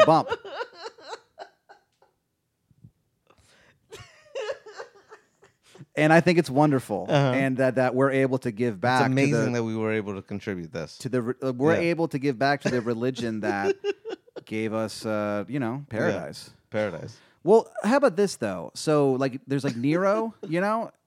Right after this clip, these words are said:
Speaker 1: so, and he was, like, a, a big persecutor of the Christians and stuff.
Speaker 2: Yeah.
Speaker 1: And
Speaker 2: What
Speaker 1: there were
Speaker 2: about
Speaker 1: all
Speaker 2: him?
Speaker 1: these, like, I don't know,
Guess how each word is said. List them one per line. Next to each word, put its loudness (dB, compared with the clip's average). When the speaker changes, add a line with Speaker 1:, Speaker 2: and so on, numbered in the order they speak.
Speaker 1:
so, -2
and 0
he 4
was, 4
like, 0
a, -2
a -8
big -6
persecutor -2
of -2
the -6
Christians -8
and -8
stuff. -10
Speaker 2:
Yeah. -2
Speaker 1:
And -14
Speaker 2:
What -6
Speaker 1:
there 2
were 4
Speaker 2:
about 8
Speaker 1:
all 4
Speaker 2:
him? 0
Speaker 1:
these, 2
like, 0
I -2
don't 2
know, 0